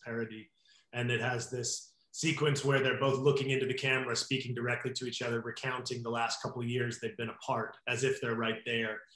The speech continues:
And it's this convention I keep going back to. Um, and it's not that we use that convention, but it's the, the ability to kind of, um, go outside of the box and, and use filmmaking terms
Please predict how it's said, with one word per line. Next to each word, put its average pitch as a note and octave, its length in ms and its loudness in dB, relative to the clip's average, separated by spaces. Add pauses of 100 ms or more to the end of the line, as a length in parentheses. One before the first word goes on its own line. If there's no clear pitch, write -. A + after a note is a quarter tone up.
(180)
And C3+ 80 4
it's C3+ 140 4
this D3 340 4 (800)
convention D#3 520 6
I C3+ 100 6
keep C#3+ 200 2
going B2+ 300 2
back B2+ 380 2
to. A#2+ 280 0 (360)
Um, B2+ 360 4
and C3 140 0
it's C3 140 2
not D#3 200 6
that C3 140 0
we C3+ 80 4
use C3+ 320 4
that C#3 180 4
convention, D#3 500 4
but C3 140 4
it's C3 220 -2
the, C#3 300 2
the C#3 100 4
ability D3 600 4
to B2 280 4 (100)
kind B2 200 -4
of, A#2 80 -6 (420)
um, A#2 640 0 (1080)
go E3 220 6
outside D#3+ 440 8
of C3 100 4
the C3+ 100 0
box C3 540 4
and, B2 340 -4
and B2 220 -4
use C#3+ 580 2
filmmaking C#3 640 4
terms C3 800 -2